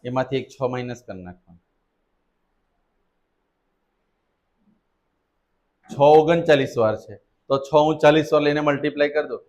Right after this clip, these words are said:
એક છ કાઢી નાખો એટલે આન્સર આવી જાય. આવું જ્યારે ન-, આડત્રીસ હોય તો બાર કાઢી નાખવાનું. એટલે નજીક નજીકની, પછી અઠ્ઠાવીસ હોય તો ચાલીસ વડે નહીં ગુણાકાર કરવાનો, પછી ત્રીસ વડે લેવાનું.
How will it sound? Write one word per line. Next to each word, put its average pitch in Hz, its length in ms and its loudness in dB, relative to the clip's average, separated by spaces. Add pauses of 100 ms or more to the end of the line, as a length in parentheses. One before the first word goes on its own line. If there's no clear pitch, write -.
(240)
એક 135 160 -10
છ - 120 -16
કાઢી 143 320 -6
નાખો 117 260 -16
એટલે 113 140 -16
આન્સર 113 280 -16
આવી 127 200 -18
જાય. 85 160 -20 (2250)
આવું 113 160 -4
જ્યારે 123 340 0
ન-, 113 240 -10 (120)
આડત્રીસ 151 500 4
હોય 123 100 -4
તો 139 120 -4
બાર 156 280 4
કાઢી 123 180 0
નાખવાનું. 98 480 -14
એટલે - 640 -8
નજીક 139 200 -6
નજીકની, 147 340 -6 (400)
પછી 139 220 -4 (120)
અઠ્ઠાવીસ 151 520 0
હોય 160 80 0
તો 156 80 0
ચાલીસ 151 360 0
વડે 151 160 4
નહીં 156 140 -2
ગુણાકાર 123 240 -4
કરવાનો, 113 220 -10
પછી 123 200 -18
ત્રીસ 131 300 -14
વડે 110 160 -6
લેવાનું. 92 340 -14